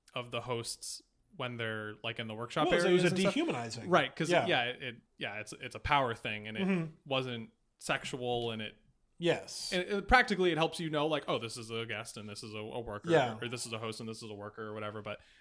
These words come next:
Speaker 1: uh, it, it re-, it served a really effective purpose in that way instead of just, like, here's
Speaker 2: Naked
Speaker 1: another
Speaker 2: people.
Speaker 1: sex scene so we can
Speaker 2: <laughs>
Speaker 1: have sex position. Like,
Speaker 2: Yeah.
Speaker 1: I think that happened,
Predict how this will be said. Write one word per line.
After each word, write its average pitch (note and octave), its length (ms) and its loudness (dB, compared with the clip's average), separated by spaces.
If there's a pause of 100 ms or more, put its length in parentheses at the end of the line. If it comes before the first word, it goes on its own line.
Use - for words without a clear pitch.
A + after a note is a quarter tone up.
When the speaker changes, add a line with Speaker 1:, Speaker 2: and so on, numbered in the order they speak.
Speaker 1:
uh, A2 260 0
it, A#2 80 -10 (140)
it - 160 -10 (280)
re-, D3+ 260 -2
it C3+ 240 -6
served G#3 380 4
a D#3 60 2
really D#3+ 280 4
effective C3+ 460 -4
purpose A2+ 480 -4
in A#2+ 100 -8
that A2+ 220 0
way G2+ 220 -4
instead A2 340 -2
of A2 100 -2
just, A2 240 -4
like, G#2+ 240 -6 (380)
here's C4+ 260 2
Speaker 2:
Naked - 120 6
Speaker 1:
another G3 320 8
Speaker 2:
people. E3+ 180 6
Speaker 1:
sex - 380 8
scene F3 360 4
so E3 220 4
we D3+ 100 4
can D#3 160 4
Speaker 2:
<laughs> D#3+ 120 2
Speaker 1:
have E3 180 2
sex - 260 -2
position. E3 720 0
Like, E3 100 6
Speaker 2:
Yeah. C3 300 6 (280)
Speaker 1:
I C3+ 100 -6
think E3 120 4
that C#3+ 100 4
happened, B2 360 0